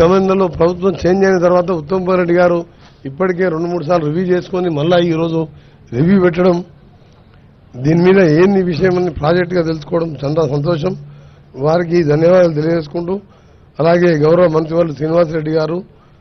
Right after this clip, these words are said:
గౌరవ మంత్రివర్యులు ప్రభాకర్ గారికి, వివేక్ భాయ్ గారికి, జీవనన్న గారికి,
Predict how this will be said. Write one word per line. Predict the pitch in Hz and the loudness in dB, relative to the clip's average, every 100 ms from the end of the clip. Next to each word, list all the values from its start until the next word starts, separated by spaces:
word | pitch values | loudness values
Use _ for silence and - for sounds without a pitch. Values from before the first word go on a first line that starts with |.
| _ - 135 | _ -8 -2
గౌరవ | 156 180 165 | 2 2 2
మంత్రివర్యులు | 156 156 160 160 156 143 - - _ _ _ _ - - | 0 -2 -4 -2 -6 -8 -14 -20 _ _ _ _ -16 -6
ప్రభాకర్ | 151 175 165 160 | 0 0 2 2
గారికి, | 160 151 151 180 - - - _ _ - 127 | 2 0 -6 -10 -10 -20 -20 _ _ -10 -6
వివేక్ | 170 180 165 | -4 -6 -2
భాయ్ | 170 165 | 0 2
గారికి, | 165 151 185 196 | 0 -2 -4 -4
జీవనన్న | 143 160 170 170 165 | -2 0 2 2 2
గారికి, | 160 151 | 2 -2